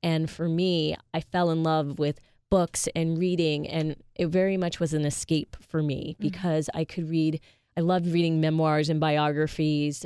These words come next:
Speaker 1: and about art and travel. And it really sort of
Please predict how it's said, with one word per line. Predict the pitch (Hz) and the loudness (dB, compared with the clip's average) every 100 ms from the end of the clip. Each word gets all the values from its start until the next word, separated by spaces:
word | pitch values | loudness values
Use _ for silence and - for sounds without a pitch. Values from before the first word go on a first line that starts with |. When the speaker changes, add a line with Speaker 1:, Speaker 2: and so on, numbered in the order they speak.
| - | -6
Speaker 1:
and | 170 156 - | 0 0 0
about | 147 165 147 - | 0 0 0 -2
art | 180 165 147 - | 0 0 -2 -4
and | 156 | -6
travel. | - 190 175 160 147 143 147 - - _ - | -4 -2 -2 0 0 -2 -6 -14 -20 _ 0
And | 196 180 | 2 2
it | 180 - | 0 -2
really | 180 196 208 214 208 - _ _ | 0 0 0 -2 -4 -8 _ _
sort | - 190 185 | -6 0 2
of | 175 170 | 2 0